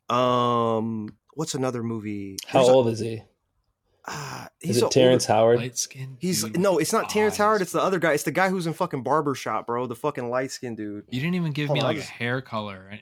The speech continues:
Speaker 3: oh.
Speaker 1: It's called Fatale. It's called
Speaker 3: Wow.
Speaker 1: Fatale. It's got, uh, it just came out, like, uh, like, a couple years ago. This movie was dope. Uh,
Speaker 3: Michael
Speaker 1: it's got,
Speaker 3: Ealy.
Speaker 1: uh,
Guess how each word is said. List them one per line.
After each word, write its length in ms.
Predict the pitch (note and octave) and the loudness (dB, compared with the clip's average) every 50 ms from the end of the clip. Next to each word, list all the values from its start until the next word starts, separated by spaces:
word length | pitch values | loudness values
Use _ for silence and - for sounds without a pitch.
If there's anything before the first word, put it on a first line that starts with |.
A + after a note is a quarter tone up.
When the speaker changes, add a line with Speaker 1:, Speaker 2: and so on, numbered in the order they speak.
| _ _ _ | _ _ _
Speaker 3:
oh. 460 | D3+ E3 E3 D3 B2 A2 G2+ G2 G2+ _ _ | -2 -2 0 0 -2 -4 -6 -12 -16 _ _
Speaker 1:
It's 160 | C#3 D3+ - | -6 -6 -4
called 280 | - - F3+ D#3+ D3+ - _ _ _ _ _ | -2 -2 -2 -2 -2 -6 _ _ _ _ _
Fatale. 760 | _ - - F#3 E3 D#3 - D#3+ D#3+ C#3+ B2+ A#2+ A#2 A#2 _ _ _ _ _ _ _ | _ -6 -2 -2 -2 -2 -2 -2 -2 0 -2 -4 -6 -12 _ _ _ _ _ _ _
It's 120 | D3+ D#3 - | -6 -4 -2
called 160 | G#3+ G3+ F#3+ | -4 -4 -2
Speaker 3:
Wow. 120 | - G3 | -4 -6
Speaker 1:
Fatale. 280 | F#3+ - G#3+ G3+ E3+ B2+ | -6 -4 -4 -2 -2 -2
It's 160 | A#2+ A#2+ - | -4 -4 -6
got, 220 | - E3 C#3+ C3 - | -4 -2 -2 -2 -4
uh, 280 | A2+ B2+ C3+ C3+ C3 A#2 - | -4 -4 -4 -2 -4 -2 -4
it 80 | C3+ C3 | -4 -6
just 160 | D#3+ - - | -6 -8 -6
came 160 | - E3+ D#3+ | -6 -4 -2
out, 220 | D#3+ D#3 C3+ G2+ | -2 -2 -2 -2
like, 280 | G2+ A2+ A#2 A2+ A2+ - - | -2 -2 -4 -4 -6 -8 -6
uh, 160 | G#2 A2 G#2+ | -6 -4 -2
like, 140 | A2 A2+ A#2 | -4 -4 -6
a 20 | - | -6
couple 140 | A#2+ B2+ | -10 -8
years 180 | A#2+ B2 C3 A#2+ | -6 -6 -6 -6
ago. 220 | A#2 A2 G#2 G2+ | -6 -8 -8 -6
This 160 | F#2 B2+ D3 - | -6 -6 -4 -4
movie 160 | E3+ B2 A2 | -4 -4 -4
was 100 | G#2 G2 | -6 -4
dope. 220 | - A#2+ A2 G2+ - | -4 -4 -4 -4 -4
Uh, 60 | - A2+ | -4 -2
Speaker 3:
Michael 240 | - A2 - C#3 C#3 | -2 0 0 -2 -2
Speaker 1:
it's 140 | B2 A#2 A#2+ | -4 -4 -2
got, 240 | B2 A#2+ A2+ A2+ G#2+ | -2 -2 -2 -2 -4
Speaker 3:
Ealy. 360 | G#2 G#2 G#2 G2+ F#2 F2+ | -4 -6 -8 -10 -12 -12
Speaker 1:
uh, 40 | G2 | -14